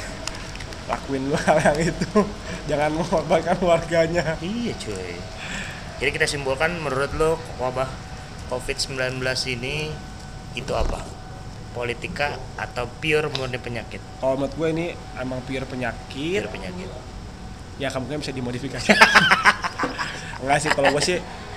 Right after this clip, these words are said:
Speaker 2: Pure
Speaker 1: gua,
Speaker 2: ya?
Speaker 1: kalau gue, menurut gue emang pure penyakit,
Speaker 2: Pure
Speaker 1: bisa
Speaker 2: penyakit.
Speaker 1: dari, eh, dari perspektif sains, ini ada penyakit.
Speaker 2: Hmm.
Speaker 1: Bisa penya-
Speaker 2: Keyakinan lo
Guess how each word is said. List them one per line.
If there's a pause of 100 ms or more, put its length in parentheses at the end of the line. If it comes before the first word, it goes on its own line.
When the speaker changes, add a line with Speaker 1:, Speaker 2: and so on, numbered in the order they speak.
(200)
Speaker 2:
Pure
Speaker 1:
gua,
Speaker 2:
ya?
Speaker 1:
kalau
gue,
menurut
gue
emang
pure
penyakit,
Speaker 2:
Pure
Speaker 1:
bisa
Speaker 2:
penyakit.
Speaker 1:
dari, (720)
eh, (640)
dari
perspektif
sains, (140)
ini
ada
penyakit.
Speaker 2:
Hmm. (840)
Speaker 1:
Bisa (160)
penya-
Speaker 2:
Keyakinan
lo